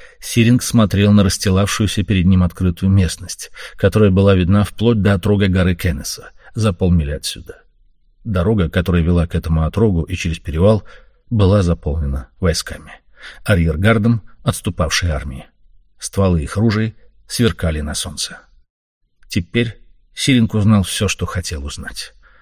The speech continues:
Долг требовал как можно скорее вернуться в часть и сообщить о своем открытии. Но колонна пехоты в сером, взбиравшаяся на гору, вызывала сильное искушение.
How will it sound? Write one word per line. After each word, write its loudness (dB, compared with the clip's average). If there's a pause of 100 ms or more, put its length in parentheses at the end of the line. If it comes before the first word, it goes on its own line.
(320)
Долг 0
требовал 0
как -2
можно 4
скорее 0
вернуться 2
в -12
часть -4 (320)
и 0
сообщить 0
о -4
своем 0
открытии. -4 (460)
Но 4
колонна 6
пехоты 0
в -4
сером, 0
взбиравшаяся 0
на 2
гору, 0 (420)
вызывала 4
сильное 2
искушение. -6